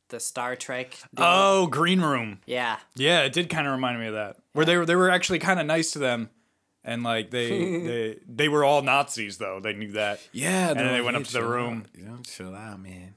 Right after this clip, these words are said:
Speaker 2: Just, they paid them and everything. They're like, "Yeah, here's your money. Yeah, you guys, you know, have a good one."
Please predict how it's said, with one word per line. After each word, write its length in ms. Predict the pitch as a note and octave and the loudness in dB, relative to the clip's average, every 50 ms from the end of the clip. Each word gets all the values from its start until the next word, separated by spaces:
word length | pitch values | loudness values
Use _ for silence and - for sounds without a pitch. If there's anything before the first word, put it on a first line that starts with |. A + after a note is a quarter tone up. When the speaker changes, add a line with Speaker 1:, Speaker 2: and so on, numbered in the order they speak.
| - | -18
Speaker 2:
Just, 160 | B2 A#2+ A#2 C#3+ - C#3 | -16 -14 -14 -12 -4 0
they 180 | C#3+ D#3+ E3 | 0 0 0
paid 340 | - - - A#2+ B2+ C#3+ C#3+ | 0 -4 -2 0 0 0 0
them 120 | D3+ D3+ | 0 0
and 80 | D3 C3+ | 0 0
everything. 340 | B2+ B2+ C3+ C3+ C#3+ D3 D3 | 0 0 -2 -2 -4 -6 -6
They're 80 | C#3 B2+ | -6 -6
like, 120 | C3 E3+ | -4 -2
"Yeah, 180 | A3+ D#4+ F#4 E4+ | -2 0 0 0
here's 140 | D4+ E4 D#4+ | 0 -2 0
your 80 | C#4+ G#3+ | 0 -2
money. 200 | A3+ A3+ A3+ G#3+ | 0 0 0 -2
Yeah, 160 | G#3+ A3+ A3 | 0 -2 -2
you 160 | G3 F#3+ G3+ | -2 -4 -4
guys, 220 | G3 G3 F#3+ - - _ _ _ | -4 -4 -6 -8 -16 _ _ _
you 80 | - F3 | -14 -12
know, 160 | F#3+ G3+ F#3 F#3 | -10 -10 -12 -12
have 120 | F#3+ F3+ F3 | -12 -12 -12
a 40 | F3 | -12
good 100 | E3 - | -12 -12
one." 220 | - E3 F3 E3+ | -14 -14 -14 -14